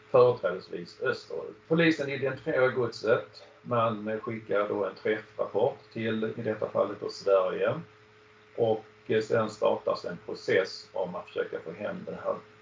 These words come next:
det här fordonet. Det som är gemensamt oavsett om det är ett fordon eller en entreprenadmaskin,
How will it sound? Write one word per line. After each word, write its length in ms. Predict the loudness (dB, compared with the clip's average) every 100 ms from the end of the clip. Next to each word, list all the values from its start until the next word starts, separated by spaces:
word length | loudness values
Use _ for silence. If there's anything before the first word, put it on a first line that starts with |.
| -20 -10
det 80 | -6
här 380 | -4 -4 -4 -6 -10 -6 2
fordonet. 600 | 4 4 2 -4 -10 -12 -20 -12 0
Det 160 | 2
som 160 | 2 -4
är 40 |
gemensamt 760 | -4 0 2 4 2 0 0 0
oavsett 580 | 0 0 0 0 -2 0
om 220 | 0 0
det 160 | 0 -2
är 540 | -2 -2 -2 0 0 -2
ett 80 | -2
fordon 640 | -2 0 0 0 0 0
eller 180 | 0 -2
en 140 | -2
entreprenadmaskin, 1300 | 0 0 0 -6 -2 4 4 2 -2 -2 -2 0 -4